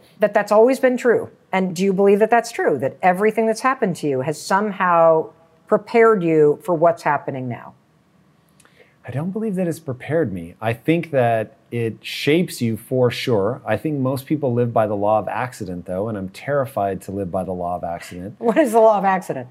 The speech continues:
Speaker 2: <sighs> That things happen and I just go with them.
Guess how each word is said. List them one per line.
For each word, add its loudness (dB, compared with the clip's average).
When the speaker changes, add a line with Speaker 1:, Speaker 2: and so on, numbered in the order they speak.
Speaker 2:
<sighs> -
That 2
things 2
happen -6
and 0
I 2
just -4
go 2
with -6
them. -16